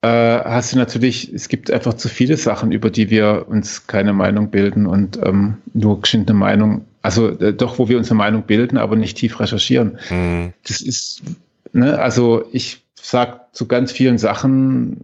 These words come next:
Speaker 1: einfach mal schnell, hau ich einen raus und dann denk ich mir nach, ach Gott, das ist mir jetzt aber auch irgendwie echt unangenehm. <laughs> Ich, also, ne, so und da
Speaker 2: Ja, unsere Welt
Speaker 1: Weil
Speaker 2: ist so komplex, du kannst ja nie alles immer bis ins letzte Detail zu Ende denken.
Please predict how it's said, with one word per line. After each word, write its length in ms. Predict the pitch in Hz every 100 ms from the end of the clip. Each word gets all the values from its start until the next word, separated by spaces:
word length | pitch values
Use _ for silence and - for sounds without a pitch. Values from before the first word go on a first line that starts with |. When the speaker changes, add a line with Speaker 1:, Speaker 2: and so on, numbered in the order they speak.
| - -
Speaker 1:
einfach 220 | - 131
mal 180 | 131 123
schnell, 320 | - 117 117
hau 120 | 110
ich 140 | 117 -
einen 120 | 107
raus 480 | - 90 82 71 -
und 260 | 113 113
dann 400 | 113 117 123 117
denk 180 | - 113
ich 120 | 117
mir 80 | 113
nach, 260 | 92 - -
ach 220 | - -
Gott, 200 | 90 -
das 200 | - -
ist 180 | 92 -
mir 80 | 92
jetzt 140 | 87
aber 160 | 85 76
auch 180 | - - -
irgendwie 220 | 95 92
echt 220 | - -
unangenehm. 500 | - 95 107 113 123 - - -
<laughs> 160 | 151 - - - - - - - -
Ich, 120 | 110 95 - - - - - - - - -
also, 260 | - 98 107
ne, 320 | 135 170 -
so 200 | - 113
und 180 | 104 107
da 160 | 113 110 - _ - _ _ _ - -
Speaker 2:
Ja, 220 | - 82
unsere 240 | 107 107
Welt 100 | 113
Speaker 1:
Weil 80 | 120
Speaker 2:
ist 100 | 127
so 120 | 127
komplex, 420 | 127 117 107 123 -
du 80 |
kannst 300 | 117 113 110
ja 60 | 117
nie 180 | 107 104
alles 260 | 95 104
immer 160 | 95 101
bis 240 | - -
ins 140 | 98 -
letzte 260 | 104 -
Detail 320 | 107 101 98 98
zu 140 | -
Ende 200 | 90 101
denken. 460 | 95 95 - 92